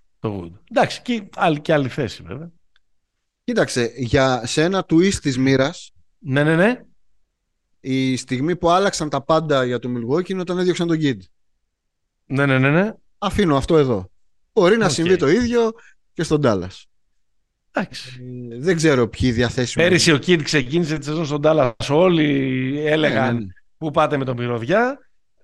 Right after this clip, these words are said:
Speaker 1: Ο Μυρωδιάς αποδείχθηκε στο τέλος, ε, ε, κλεφτοκοτάς. Τώρα έχει ξαναγίνει Μυρωδιάς. Τέλος πάντων, και ο coach Bud, ας πούμε, στο, στο Milwaukee ήταν για
Speaker 2: Έχει αφήσει έργο.
Speaker 1: Ε, ναι, αλλά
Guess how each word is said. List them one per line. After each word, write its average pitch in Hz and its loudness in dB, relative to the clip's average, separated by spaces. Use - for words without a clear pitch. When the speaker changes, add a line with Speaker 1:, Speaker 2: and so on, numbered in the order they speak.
Speaker 1:
Ο 175 -4
Μυρωδιάς 160 0
αποδείχθηκε 165 -2
στο 147 -6
τέλος, 147 -2
ε, 120 -6
ε, 117 -2
κλεφτοκοτάς. 143 -2
Τώρα 190 2
έχει 175 4
ξαναγίνει 156 0
Μυρωδιάς. 147 -2
Τέλος 208 -4
πάντων, 214 0
και 160 0
ο 156 4
coach 185 4
Bud, 185 4
ας 165 -2
πούμε, 180 -4
στο, 147 -4
στο 131 -10
Milwaukee 165 -4
ήταν 185 -2
για 175 -6
Speaker 2:
Έχει 110 -6
αφήσει 117 -2
έργο. 95 -2
Speaker 1:
Ε, 190 -4
ναι, 226 2
αλλά 156 0